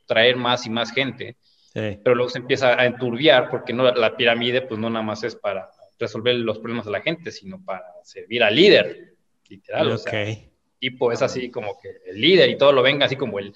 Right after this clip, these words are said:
Speaker 1: el iluminado y ya, ya se empieza a meter en cosas
Speaker 2: Ujú.
Speaker 1: sectarias totalmente y está turbio, pero está interesante, o sea, porque es la experiencia de las personas, cómo te lo narran y cómo, cómo te dicen su, su, su pasar por ahí y,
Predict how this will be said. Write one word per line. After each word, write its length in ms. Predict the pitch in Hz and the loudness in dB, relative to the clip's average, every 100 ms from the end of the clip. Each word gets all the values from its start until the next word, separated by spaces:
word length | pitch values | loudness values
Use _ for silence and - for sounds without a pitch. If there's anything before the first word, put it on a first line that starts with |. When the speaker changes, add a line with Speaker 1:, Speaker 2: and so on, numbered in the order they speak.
| _ - | _ -4
Speaker 1:
el 120 | 139 | 2
iluminado 840 | 160 165 143 170 185 175 156 131 | 4 4 4 4 6 4 4 4
y 140 | 120 110 | 2 0
ya, 100 | 170 | 0
ya 140 | 180 | 2
se 60 | 226 | 0
empieza 260 | 226 226 220 | 0 0 0
a 20 | |
meter 300 | 165 160 175 | -2 0 0
en 100 | 143 | 0
cosas 420 | 165 170 160 120 - - | -2 0 -2 -4 -18 -14
Speaker 2:
Ujú. 380 | 131 123 139 | -10 -8 -6
Speaker 1:
sectarias 640 | 151 131 156 156 147 135 - | -4 0 2 2 2 -2 -2
totalmente 720 | 127 135 131 139 135 156 160 | 0 2 2 0 -2 -2 -2
y 380 | 131 - - - _ _ _ _ _ _ _ _ | -2 -8 -16 -20 _ _ _ _ _ _ _ _
está 280 | - - - | -4 4 4
turbio, 340 | 285 269 269 285 | 6 6 4 4
pero 120 | 180 | 2
está 220 | 170 202 | 6 6
interesante, 680 | 208 196 143 - 165 165 113 | 6 2 2 4 2 2 -6
o 40 | 107 | -2
sea, 300 | 127 110 104 | -2 -2 -6
porque 220 | 120 - | -8 -6
es 180 | 113 - | -10 0
la 100 | 151 | 0
experiencia 520 | 143 147 147 185 185 | 2 2 2 2 2
de 40 | 170 | 2
las 140 | 135 | 2
personas, 400 | 135 117 151 156 | -2 -4 -4 -2
cómo 200 | 165 165 | -2 -2
te 60 | 135 | -2
lo 120 | 117 | -2
narran 320 | 123 135 139 | 0 0 -2
y 60 | 131 | -6
cómo, 420 | 135 131 131 117 - _ _ | -4 -2 -2 -4 -16 _ _
cómo 200 | 135 139 | -10 -8
te 100 | 123 | -4
dicen 440 | 110 110 113 156 135 | -4 -4 -6 -8 -8
su, 220 | 117 101 | -12 -14
su, 340 | 107 98 95 _ | -14 -16 -16 _
su 220 | - 120 | -14 -8
pasar 380 | - 120 147 156 | -4 2 2 4
por 140 | 147 120 | 4 4
ahí 500 | 123 139 139 139 | 2 -2 -10 -14
y, 100 | - | -14